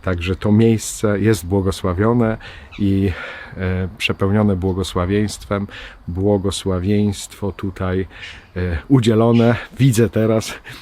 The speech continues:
jak staje się ciałem. To słowo, błogosławieństwo, błogosławieństwa staje się rzeczywistością. Nie mogłem się, przyznam, ostatnio ich widziałem,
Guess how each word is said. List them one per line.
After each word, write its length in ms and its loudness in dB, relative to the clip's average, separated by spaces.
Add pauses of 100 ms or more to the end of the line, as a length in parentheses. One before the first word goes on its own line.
(180)
jak 320 0
staje 500 -2
się 360 -6
ciałem. 500 -2 (320)
To 160 0
słowo, 600 0 (500)
błogosławieństwo, 1160 -2 (360)
błogosławieństwa 800 0
staje 440 -2
się 200 -4
rzeczywistością. 1120 -4 (440)
Nie 60 2
mogłem 320 4
się, 160 -2
przyznam, 440 -2
ostatnio 420 -6
ich 120 -4
widziałem, 400 -2